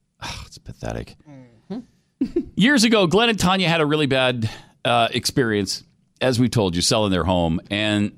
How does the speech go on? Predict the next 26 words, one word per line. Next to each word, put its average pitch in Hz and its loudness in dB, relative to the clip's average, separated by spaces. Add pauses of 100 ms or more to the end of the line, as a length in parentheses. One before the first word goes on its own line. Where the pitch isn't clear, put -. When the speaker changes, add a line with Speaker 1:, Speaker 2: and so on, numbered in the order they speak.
(200)
Speaker 1:
<clears throat> 156 4
so 131 0 (180)
because 139 -2
they 170 0
wanted 190 0
to 120 -4
spare 139 -2
you, 170 -4 (520)
uh, 101 2 (160)
that 123 0
hassle, 107 -2 (240)
uh, 104 2
they 117 0
created 104 0 (140)
a 92 2
great 101 0
network 85 -2 (140)
of 87 0
realtors. 87 -2 (640)
Now, 120 2
not 185 4
only 131 2
can, 98 0
um, 78 0 (280)
only 127 2
realtors 113 0